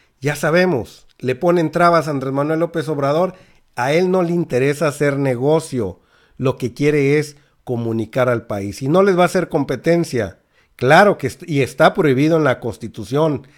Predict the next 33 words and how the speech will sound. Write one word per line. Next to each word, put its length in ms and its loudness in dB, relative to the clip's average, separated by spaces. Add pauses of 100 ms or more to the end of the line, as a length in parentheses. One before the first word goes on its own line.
(140)
ahí 240 -6
en 100 0
la 80 2
Ley 340 0
Federal 460 -2
de 80 -6
Telecomunicaciones, 1120 -6 (260)
está 320 -6
prohibido 500 0
que 100 -10
les 180 -8
haga 260 -4
competencia 640 -6
el 100 -6
gobierno. 680 0 (460)
Por 160 -6
lo 120 -2
tanto, 300 -2
él 100 -2
nada 240 -2
más 300 -2 (260)
se 240 -14
va 120 0
a 20 4
abocar 640 0 (220)
a 120 -4
llevar 320 0
internet 720 -4
a 100 -8
los 200 -8
lugares 440 -4
donde 220 -8
ustedes 580 -2